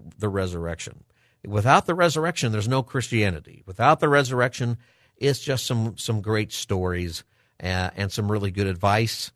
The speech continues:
And, uh, you could even say, you might argue that it's the best,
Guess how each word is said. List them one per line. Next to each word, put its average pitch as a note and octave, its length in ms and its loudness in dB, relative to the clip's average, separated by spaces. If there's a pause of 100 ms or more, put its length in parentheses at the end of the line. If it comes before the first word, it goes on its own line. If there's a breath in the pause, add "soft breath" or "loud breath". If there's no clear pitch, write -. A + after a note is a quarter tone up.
(320)
And, G#2 500 -2
uh, G#2+ 120 4
you G#2+ 200 0
could A#2+ 140 0
even A2+ 220 -2
say, A#2+ 500 2 (340)
you A#2 120 -2
might B2 180 0
argue B2 300 0
that A#2+ 100 2
it's A#2 160 -2
the A2 80 -2
best, A#2 500 -2